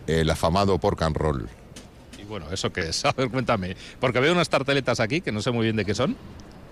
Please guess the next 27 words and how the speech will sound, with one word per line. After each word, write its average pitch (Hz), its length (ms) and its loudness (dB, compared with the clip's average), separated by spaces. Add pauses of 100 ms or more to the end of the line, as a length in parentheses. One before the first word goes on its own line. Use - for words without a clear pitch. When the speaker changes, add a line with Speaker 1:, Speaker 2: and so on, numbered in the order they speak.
Speaker 1:
No, 104 160 4
es 85 300 4
unas 95 180 2
santa-, 85 360 0
unas 92 240 0
tartaletas 82 440 2
de 80 120 2
bambú 80 320 2
para, 71 420 2
para 69 220 -4
que 73 80 -6
el 73 80 -2
cliente 76 560 -4
las, 69 220 0
eh, 69 120 -4
pueda 73 240 2
coger. 90 420 2 (600)
Y 90 80 2
el, 76 80 2
eh, 71 160 2
pincho 98 260 0
en 95 60 2
sí, 123 320 2 (100)
en 85 200 2
la 78 240 4
base 90 280 0
lleva 107 460 4